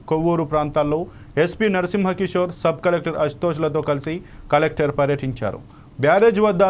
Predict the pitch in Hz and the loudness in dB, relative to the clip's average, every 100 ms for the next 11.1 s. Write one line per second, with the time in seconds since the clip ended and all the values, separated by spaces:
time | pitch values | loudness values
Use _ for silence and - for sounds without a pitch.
0 | 180 196 190 196 180 180 185 180 170 175 | 2 0 2 2 2 2 2 2 0 -2
1 | 170 165 143 151 170 160 156 151 156 151 | -2 -2 2 2 2 0 -2 0 0 0
2 | 151 139 131 120 107 - - - - - | -2 -4 -6 -4 -6 -6 -12 -20 -20 -12
3 | 113 165 180 185 180 180 175 175 180 175 | 0 2 4 4 4 2 0 -2 -2 0
4 | 180 196 185 - 180 175 180 175 170 175 | 2 2 0 0 -4 0 -2 -2 -4 -2
5 | 165 165 160 165 185 - - 143 185 214 | 0 0 0 0 0 -6 -6 0 0 2
6 | 208 180 185 202 196 196 190 196 190 180 | 0 2 2 2 0 0 -2 -2 -2 -2
7 | 180 - 151 147 127 107 95 - - - | -2 0 -2 -2 -2 -2 -4 -10 -18 -20
8 | - 139 165 233 180 202 214 214 214 214 | -8 0 2 2 2 4 6 6 4 2
9 | 202 196 185 180 190 185 185 175 151 185 | 0 0 0 -2 0 0 0 0 0 0
10 | 185 180 180 170 160 156 147 139 123 104 | -2 -2 0 2 2 4 4 4 2 -2
11 | 90 | -4